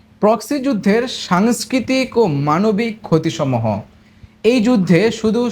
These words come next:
শহর ধ্বংস হয় না, ধ্বংস হয় মানুষের জীবন, শিক্ষা ব্যবস্থা, সংস্কৃতি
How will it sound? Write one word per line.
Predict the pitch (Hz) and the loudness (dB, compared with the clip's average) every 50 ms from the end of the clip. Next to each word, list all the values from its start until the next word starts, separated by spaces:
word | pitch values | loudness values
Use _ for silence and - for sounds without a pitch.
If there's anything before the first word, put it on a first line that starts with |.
| - - | -6 -2
শহর | - 165 156 156 180 208 220 185 147 151 | -2 0 2 2 2 2 2 0 0 0
ধ্বংস | 151 160 170 - - 196 160 | 0 0 0 0 0 0 2
হয় | 160 143 143 135 135 | 2 0 0 0 0
না, | 160 - - - - - - - _ - 139 151 | 0 -2 -4 -8 -16 -20 -20 -20 _ 0 4 4
ধ্বংস | 180 190 202 196 - 214 202 202 | 6 6 4 0 -2 -2 -2 0
হয় | 208 202 170 156 | 0 0 0 0
মানুষের | 147 160 160 160 - 170 160 139 117 113 | 0 -2 -2 -2 -2 -2 -2 -2 0 2
জীবন, | 131 143 139 147 151 151 151 156 151 - - - _ _ - - - _ - - - - | 4 4 4 4 4 2 2 -2 -6 -10 -14 -18 _ _ -20 -20 -20 _ -16 -10 -4 2
শিক্ষা | 185 175 - - - 180 165 151 156 | 2 2 2 0 0 2 2 2 2
ব্যবস্থা, | 151 143 156 143 - - - - 160 156 160 156 151 156 - - _ _ _ _ - - - - | 2 0 0 -4 -4 -8 -8 -4 -2 0 0 -2 -4 -6 -10 -18 _ _ _ _ -16 -10 -2 0
সংস্কৃতি | 185 190 202 220 220 214 - - - 220 202 214 214 214 214 | 2 2 4 2 0 0 -2 -2 0 0 0 2 2 2 2